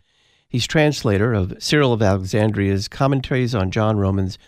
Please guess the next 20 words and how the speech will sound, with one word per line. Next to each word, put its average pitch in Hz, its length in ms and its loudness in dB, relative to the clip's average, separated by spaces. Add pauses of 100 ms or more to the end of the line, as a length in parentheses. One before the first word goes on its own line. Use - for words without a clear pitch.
(200)
First 185 240 0
and 147 100 -4
Second 120 280 -2
Corinthians, 92 420 -2
and 78 100 -4
Hebrews, 151 460 -4 (580)
and 143 200 4
author 151 280 2
of 110 100 0
a 107 40 0
column 117 320 2
for - 100 -10
the 104 120 -2
Lutheran 117 280 0
Witness 104 300 -4
magazine 104 460 2
titled 107 340 0
Nestorianism 113 680 0
and 98 80 0
Eutychianism, 107 760 0